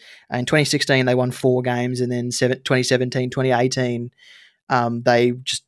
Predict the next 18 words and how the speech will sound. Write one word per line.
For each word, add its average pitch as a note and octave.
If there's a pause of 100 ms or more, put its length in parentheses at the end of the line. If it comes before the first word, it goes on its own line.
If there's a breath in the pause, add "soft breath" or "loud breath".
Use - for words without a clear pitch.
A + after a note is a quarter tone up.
(240)
they C#3 (320)
just D3+
looked C3+
awful. C3+
They, B2+ (120)
they, C3
they D#3
essentially A3+
re-, D3+
re-, C#3+
rebuilt C3+ (340 loud breath)
d-, - (180)
um, B2+ (100)
during C3+
those B2
three B2
years. B2
And B2